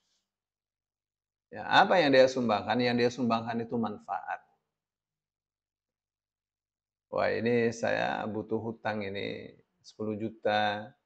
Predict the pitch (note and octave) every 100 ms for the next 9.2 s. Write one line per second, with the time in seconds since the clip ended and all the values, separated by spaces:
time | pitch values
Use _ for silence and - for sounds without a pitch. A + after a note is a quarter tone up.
0 | _ _ _ _ _ _ _ G#2+ G#2 A2+
1 | A2+ A2 G#2+ - - B3 C4+ A#2 - -
2 | - _ _ _ _ - _ _ _ _
3 | _ _ _ _ _ _ _ _ _ _
4 | _ _ _ G2 G2 F#2+ F2 - - B2+
5 | B2+ B2+ A#2+ A#2+ - - _ _ _ _
6 | _ _ G#2+ C3+ D#3+ - G2+ F2 - -
7 | - G#2 G#2 - G#2 A2+ G2 F2 - F#2
8 | D#2+ - _ _ _ _ _ F2+ E2+ A#2+
9 | G2